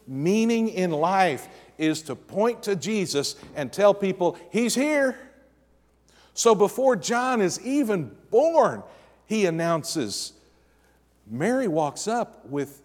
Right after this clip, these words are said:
Jesus in her womb. John is in Elizabeth's womb, and he knows that Jesus is here, and John throws a party." And Elizabeth says, "Whew, Mary, I'm glad you're here."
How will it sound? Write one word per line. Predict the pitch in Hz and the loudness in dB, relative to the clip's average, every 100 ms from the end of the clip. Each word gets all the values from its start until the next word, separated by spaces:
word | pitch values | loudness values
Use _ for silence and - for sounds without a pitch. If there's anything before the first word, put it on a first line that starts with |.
| _ _ _ | _ _ _
Jesus | 98 165 202 190 214 - | -14 -8 -6 -6 -6 -8
in | - 170 | -6 -8
her | 131 160 | -6 -6
womb. | 131 151 160 107 104 135 147 - _ _ _ _ _ _ _ _ _ _ _ _ _ - | -6 -6 -6 -6 -6 -8 -10 -18 _ _ _ _ _ _ _ _ _ _ _ _ _ -12
John | 104 180 233 226 165 170 | -2 2 4 4 0 -6
is | 143 135 | -8 -6
in | 160 147 | -4 -2
Elizabeth's | 139 226 240 156 135 - | 0 0 -2 -8 -10 -8
womb, | 123 127 151 170 | -6 -4 -4 -6
and | 143 131 | -8 -10
he | 120 214 285 269 | -8 -6 -4 0
knows | 226 220 208 170 | 0 2 2 0
that | 156 | -4
Jesus | 110 247 262 185 170 | -4 -4 -4 -4 -6
is | 147 131 | -6 -6
here, | 233 285 208 196 - - | -6 2 2 2 -4 -2
and | 185 160 | -2 0
John | 156 247 269 | 2 2 2
throws | 180 202 185 | 2 4 4
a | |
party." | 190 269 320 277 - - - - _ _ _ _ _ _ _ _ _ _ _ _ _ _ _ _ _ _ - | 6 6 6 2 -6 -10 -20 -20 _ _ _ _ _ _ _ _ _ _ _ _ _ _ _ _ _ _ 0
And | 196 | 2
Elizabeth | 165 190 262 233 175 | 6 4 4 0 -2
says, | - 180 151 | 2 0 0
"Whew, | - - - - 508 - - - - - - - - _ _ _ _ _ _ _ _ _ _ _ | -10 -18 2 12 12 12 -4 -16 -18 -20 -20 -20 -20 _ _ _ _ _ _ _ _ _ _ _
Mary, | - 208 339 277 170 | 0 4 6 6 4
I'm | 151 | -2
glad | 135 196 208 | 2 4 4
you're | 233 | 0
here." | 262 330 339 | -2 -2 -4